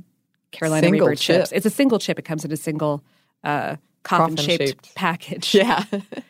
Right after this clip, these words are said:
Speaker 2: Of
Speaker 1: And we
Speaker 2: course.
Speaker 1: had, we shared, like, a fraction of it. And then after the show was over, Annie ate a fraction of it too. And I responded much more strongly than she did.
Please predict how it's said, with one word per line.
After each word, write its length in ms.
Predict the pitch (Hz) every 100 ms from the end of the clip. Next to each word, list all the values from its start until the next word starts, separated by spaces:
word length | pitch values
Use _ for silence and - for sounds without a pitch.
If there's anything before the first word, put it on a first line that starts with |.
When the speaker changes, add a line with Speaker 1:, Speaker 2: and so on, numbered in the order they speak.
| _
Speaker 2:
Of 60 | -
Speaker 1:
And 80 | 202
we 60 |
Speaker 2:
course. 100 | 202
Speaker 1:
had, 360 | 180 202 196 196
we 80 | 196
shared, 320 | - 214 202
like, 100 | 175
a 60 | 175
fraction 500 | - 180 180 - 165
of 140 | 156
it. 100 | 147
And 100 | 165
then 100 | 160
after 220 | 165 160 165
the 80 |
show 180 | 156 160
was 140 | 156 151
over, 260 | 156 151
Annie 380 | 147 156 156 151 175
ate 140 | 170
a 20 | -
fraction 400 | 147 143 - 147
of 80 |
it 180 | 151 -
too. 260 | - 160 151
And 220 | - 180 - - _ _ _ _ _ _ -
I 100 | 214
responded 500 | 254 - 240 220 196
much 320 | 196 190 -
more 140 | 190 175
strongly 500 | - 165 165 160 160
than 140 | 147
she 200 | - 135
did. 300 | 135 135